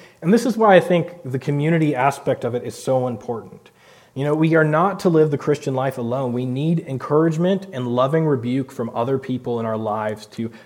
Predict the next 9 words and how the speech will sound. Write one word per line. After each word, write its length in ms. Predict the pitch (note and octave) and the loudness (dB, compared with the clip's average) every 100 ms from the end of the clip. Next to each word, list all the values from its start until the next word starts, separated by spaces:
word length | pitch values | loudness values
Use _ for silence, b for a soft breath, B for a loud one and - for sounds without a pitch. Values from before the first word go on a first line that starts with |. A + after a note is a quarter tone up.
| - | -8
call 260 | D3+ C#3+ | 4 8
out 140 | D3 C#3+ | 8 6
these 180 | B2+ | -2
areas 360 | B2 C3 B2+ A2+ | -2 0 0 0
where 160 | A#2+ A2+ | -2 -2
we're 120 | A2 | -2
falsely 840 | - B2+ B2+ - - - - A#2 | -2 -2 -2 -4 -16 -20 -10 -8
worshiping 600 | A2+ B2+ - A#2 A#2+ A2 | -4 -4 -6 -8 -8 -6
God 440 | A2+ A#2 A#2+ A2+ | -2 0 0 -2